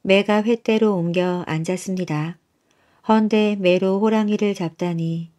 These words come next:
믿어지지 않은 영감은 물었습니다. "근데 아까 말한 게 정말인가? 지렁이로 고래를 낚는다면 몰라도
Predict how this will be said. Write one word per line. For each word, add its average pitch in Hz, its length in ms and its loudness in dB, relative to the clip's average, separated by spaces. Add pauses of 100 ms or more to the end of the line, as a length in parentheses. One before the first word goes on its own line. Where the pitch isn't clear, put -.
(260)
믿어지지 202 680 2
않은 170 540 -4 (1400)
영감은 196 580 2
물었습니다. 175 840 -2 (1300)
"근데 180 640 0
아까 175 520 0
말한 165 340 -2
게 180 180 -2
정말인가? 160 760 -2 (520)
지렁이로 214 640 2
고래를 196 440 0
낚는다면 180 720 -2
몰라도 170 540 -2